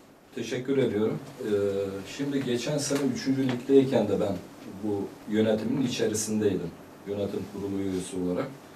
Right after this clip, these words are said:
Ee, bir şanssızlıktan dolayı, e, geçen sene pandeminin verdiği bir etkiyle yaklaşık yirmiye yakın futbolcumuz koronavirüse yakalandı. Ve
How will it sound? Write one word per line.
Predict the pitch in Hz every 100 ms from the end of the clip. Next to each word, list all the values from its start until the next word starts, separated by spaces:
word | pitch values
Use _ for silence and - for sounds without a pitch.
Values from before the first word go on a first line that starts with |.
| - - - - - -
Ee, | 95 92 92 90 90 85 82 - - - 131
bir |
şanssızlıktan | - 139 135 135 131 131 - 135 131
dolayı, | 101 95 95 117 - - - - - 101
e, | 98 95
geçen | 92 113 135 139
sene | 135 131 127 123 - - -
pandeminin | 117 120 123 123 120 117
verdiği | 113 113 110
bir | 107
etkiyle | 107 - 135 107 98 - - - -
yaklaşık | 107 110 117 107 113 - 104
yirmiye | 110 113 120 117
yakın | 104 104 98
futbolcumuz | 113 - 107 98 104 120 - - - - - - - - - -
koronavirüse | 113 113 113 113 113 110 123 - -
yakalandı. | 92 92 90 90 90 - - - - - - - -
Ve | 120 139